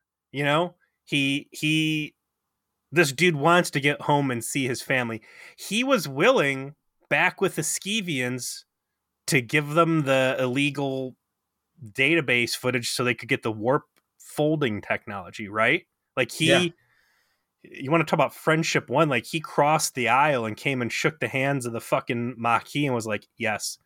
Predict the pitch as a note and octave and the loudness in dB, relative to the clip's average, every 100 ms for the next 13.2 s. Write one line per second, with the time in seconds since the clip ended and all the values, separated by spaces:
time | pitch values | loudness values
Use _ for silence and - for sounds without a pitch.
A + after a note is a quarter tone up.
0 | _ _ A#2+ A#2 - B2+ G#2 A#2 A2+ A#2 | _ _ -4 -4 -4 -4 -4 -2 -2 -2
1 | - - A2+ G#2+ A2+ G2 G#2 G#2+ A2 G#2 | -6 0 0 0 -4 -6 -2 -2 0 -2
2 | G#2+ F3 G3+ G3 D#3 G3 - - F#3+ - | 0 2 2 0 -4 -6 -6 -4 -4 -6
3 | - E2+ F2 A#2+ A#2+ A2 G#2 - A2 G#2+ | -12 -16 -14 -14 -10 -12 -12 -14 -14 -12
4 | A2 G2+ - G#2 A2+ D#3 - G3 E3 F3+ | -12 -12 -10 -2 0 0 0 -2 0 -2
5 | A#3+ A#2 G#2 D#3 - - _ _ - - | -4 -8 -8 -10 -12 -18 _ _ -20 -20
6 | - - A2 A2 A2 A2 G#2 _ _ _ | -16 -4 0 0 0 -4 -8 _ _ _
7 | _ _ - - _ _ - B2+ C3+ D#3 | _ _ -20 -20 _ _ -2 0 2 0
8 | - D3 C3+ C3+ G#2+ B2 B2+ A#2+ A2 G#2+ | 0 0 2 0 2 2 2 0 -4 -2
9 | A#2 C3 A#2+ A2 - - A#2+ C3+ C3+ - | 0 0 0 -4 -4 -2 0 0 -4 -2
10 | A2 A#2+ C3+ D3+ D#3 - _ _ _ _ | 0 2 0 -2 -2 -8 _ _ _ _
11 | - F#3 F#3 F#3 E3 G3+ C#3 B2 - B2 | 0 2 2 0 -2 0 0 0 -2 -2
12 | D3 B2+ A2 G#2+ - G#2 - G2+ - G2 | 0 0 -2 -4 -6 -8 -4 -6 -6 -10
13 | G#2 G2+ | -10 -10